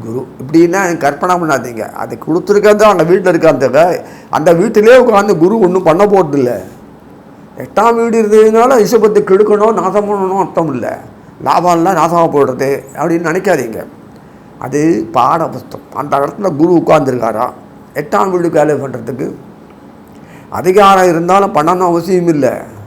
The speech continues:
அதனால கவலைப்பட தேவையில்லை இதுல. அதனால சனீஸ்வரர் வந்து பத்தாம் வீட்டுல உட்கார்ந்துருக்கார். ஒன்பது பொத்து சம்பந்தப்பட்ட சனீஸ்வரர் உட்கார்ந்துருக்கார். சந்தோஷம்தான், கர்மங்கள் நடக்கும்.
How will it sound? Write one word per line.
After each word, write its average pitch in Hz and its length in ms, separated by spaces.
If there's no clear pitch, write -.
அதனால 170 280
கவலைப்பட 165 440
தேவையில்லை 131 360
இதுல. 104 240
அதனால 147 240
சனீஸ்வரர் 165 640
வந்து 165 220
பத்தாம் 202 360
வீட்டுல 147 240
உட்கார்ந்துருக்கார். 123 480
ஒன்பது 180 260
பொத்து 160 320
சம்பந்தப்பட்ட 143 460
சனீஸ்வரர் 143 500
உட்கார்ந்துருக்கார். 113 460
சந்தோஷம்தான், 127 680
கர்மங்கள் 143 460
நடக்கும். 117 300